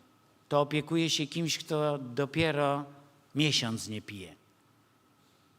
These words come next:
I to jest genialne, powiem wam. Ja w służbie to bardzo wyraźnie dostrzegam. Osoby, które,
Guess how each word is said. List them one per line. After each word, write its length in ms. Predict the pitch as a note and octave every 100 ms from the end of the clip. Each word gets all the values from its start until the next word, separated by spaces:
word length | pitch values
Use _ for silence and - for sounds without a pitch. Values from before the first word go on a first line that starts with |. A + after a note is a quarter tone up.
| _ _
I 80 | C3+
to 160 | - F#3
jest 240 | F#3+ C#3+
genialne, 540 | D#3 F3 B3 E4+ C3
powiem 360 | G#2+ A2 A2+ G#2+
wam. 220 | A2+ A#2
Ja 140 | D#3 F3+
w 60 |
służbie 480 | - F#3 F#3+ E3 E3+
to 300 | E3 E3 E3 - - -
bardzo 600 | A2+ D#3+ F3 D3 D3 D#3
wyraźnie 460 | C#3+ D#3 D3 D3+ C#3+
dostrzegam. 680 | C#3 - - C3 G#2+ F#2+ F#2 - - - -
Osoby, 600 | C#3+ - F#3+ F#3+ F3 F#3
które, 720 | - E3 D#3+ D#3+ D#3 D#3